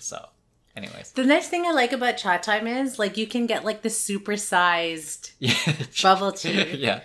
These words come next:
Speaker 2: I never do it.
Speaker 1: No, that's
Speaker 2: But I always,
Speaker 1: excessive.
Speaker 2: no, but I always regret it. I'm drinking my bubble tea in, like, maybe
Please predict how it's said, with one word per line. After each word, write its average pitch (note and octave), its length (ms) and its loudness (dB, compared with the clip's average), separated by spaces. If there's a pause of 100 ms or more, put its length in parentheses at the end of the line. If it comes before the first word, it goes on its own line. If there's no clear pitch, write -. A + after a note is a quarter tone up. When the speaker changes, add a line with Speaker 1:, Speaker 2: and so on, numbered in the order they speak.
(220)
Speaker 2:
I A#3 60 4
never C#4 260 8
do A3+ 220 2
it. F3 320 0
Speaker 1:
No, D#3+ 240 6
that's B2 120 2
Speaker 2:
But G#3+ 100 6
I G#3+ 60 8
always, B3+ 380 8
Speaker 1:
excessive. G#3+ 240 -8
Speaker 2:
no, C4 380 10
but A#3+ 100 8
I C4 160 8
always B3+ 280 8
regret A3 420 2
it. E3+ 160 -4
I'm G#3 160 -2
drinking A#3 460 0
my C4+ 120 4
bubble G3 340 -4
tea A3 220 -8
in, G#3 100 -8
like, F#3+ 260 -4 (400)
maybe G#3+ 680 -2